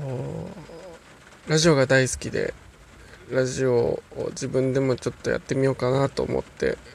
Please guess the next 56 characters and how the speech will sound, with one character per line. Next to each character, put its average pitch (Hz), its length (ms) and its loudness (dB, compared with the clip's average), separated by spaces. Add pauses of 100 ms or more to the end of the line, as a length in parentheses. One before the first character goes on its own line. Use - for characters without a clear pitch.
(200)
簡 135 180 -2
単 135 260 0
に 135 220 0 (200)
配 147 160 2
信 143 200 0
で 139 120 0
き - 120 -4
る 139 120 2
と 131 160 0
噂 131 320 2
の 139 100 0
こ - 160 -2
の 131 220 2 (360)
ラ 143 120 0
ジ 147 100 -2
オ 139 100 2
ト 131 220 0
ー - 20 -10
ク - 380 -4
を - 60 -4
使 - 240 -2
っ - 40 -2
て - 360 -4 (100)
配 151 160 -4
信 139 220 -4
し 147 120 -2
よ 131 60 2
う 131 60 -2
と 139 100 -6
思 139 140 -4
い 143 40 -4
ま 135 200 2
す。 - 260 -8 (880)
た - 80 -4
だ、 143 80 0
私 175 360 2
は、 156 280 6 (1300)
妻 170 260 4
子、 - 260 0 (680)
え - 20 -10
っ - 40 -14
と、 - 120 -8 (180)
奥 - 220 0
さ 139 140 6
ん 113 100 0
と - 140 -4
子 151 160 2
供 135 580 4
が 135 140 4
い 139 80 2
ま 143 160 0
し - 140 -2
て、 - 260 0
子 151 160 0
供 156 240 6
に 151 280 2